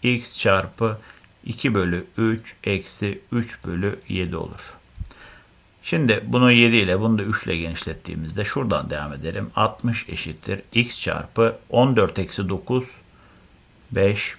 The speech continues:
bölü yirmi bir olur. Bu bir, bu on iki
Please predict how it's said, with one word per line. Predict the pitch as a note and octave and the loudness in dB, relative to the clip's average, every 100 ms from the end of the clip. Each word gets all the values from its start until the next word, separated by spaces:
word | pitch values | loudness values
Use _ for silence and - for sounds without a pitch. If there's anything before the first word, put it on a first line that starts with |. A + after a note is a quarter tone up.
| - | -8
bölü | E2 F2 G2+ A#2 - - _ - - - | -4 0 0 -2 -12 -20 _ -20 -18 -8
yirmi | F2+ F2 F2+ F2+ | -4 -2 -2 -2
bir | F2+ | -4
olur. | E2+ E2 E2+ - - - - - - - - - | -6 -10 -14 -18 -20 -20 -20 -20 -20 -20 -14 -2
Bu | A#2+ | 2
bir, | G2+ F#2 F#2 - - - - - - | 2 2 -2 -8 -20 -20 -20 -20 -12
bu | F#2 G2 - - - | -2 -2 -2 -10 -2
on | G#2+ | 2
iki | G2 G2 G#2 G2 | 2 0 -6 -6